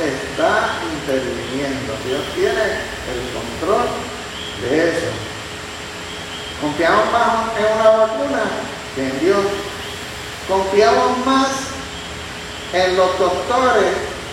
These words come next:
que me den un medicamento que me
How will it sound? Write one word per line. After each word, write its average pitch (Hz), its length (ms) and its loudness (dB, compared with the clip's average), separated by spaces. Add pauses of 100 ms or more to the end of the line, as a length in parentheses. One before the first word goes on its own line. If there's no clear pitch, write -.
(360)
que 147 60 -2
me 156 220 0
den 160 240 2 (180)
un 208 100 -6
medicamento 220 1120 2 (2500)
que 139 160 0
me 151 480 0